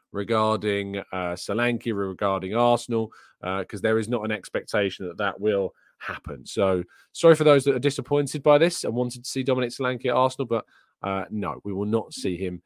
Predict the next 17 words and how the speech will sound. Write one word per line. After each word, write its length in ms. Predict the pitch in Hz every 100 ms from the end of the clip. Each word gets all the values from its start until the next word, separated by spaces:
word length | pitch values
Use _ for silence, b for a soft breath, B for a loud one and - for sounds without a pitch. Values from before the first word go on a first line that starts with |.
| b b b -
at 140 | 95
the 80 | 101
club. 340 | - 92 73 -
David 240 | 214 240
Ornstein 500 | 254 302 262 214 240
at 80 | 240
The 120 | 180
Athletic 420 | 170 175 180 170 160
has 100 | 147
reported 440 | 147 160 156 143
that 100 | 143
Arsenal 500 | 147 151 - 151 139 b b _ -
will 260 | 160 208
indeed 400 | 226 196 180 196
replace 560 | 156 165 - 196 147 -
Gary 320 | 151 160 160
O'Driscoll, 560 | 147 170 165 180 165